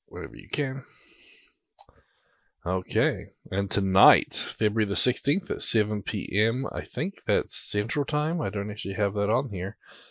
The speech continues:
Um, but John Farrar is gonna be doing Docker, uh, for the Mid-Michigan C fug.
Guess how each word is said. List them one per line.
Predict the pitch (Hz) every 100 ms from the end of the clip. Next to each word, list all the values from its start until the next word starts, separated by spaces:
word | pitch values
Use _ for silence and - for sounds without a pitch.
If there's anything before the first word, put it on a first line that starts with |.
| _ _
Um, | 95 90 87 80 - _ _ _ _
but | 101 87 - _ -
John | 95 101 98
Farrar | - 101 98
is | 95
gonna | 90
be | 90
doing | 90 87 76
Docker, | 87 80 - 139 - _ _ -
uh, | - 92
for | 85 90
the | 90 85
Mid-Michigan | 82 92 90 98 - 107 123 131
C | - 101
fug. | - 127 165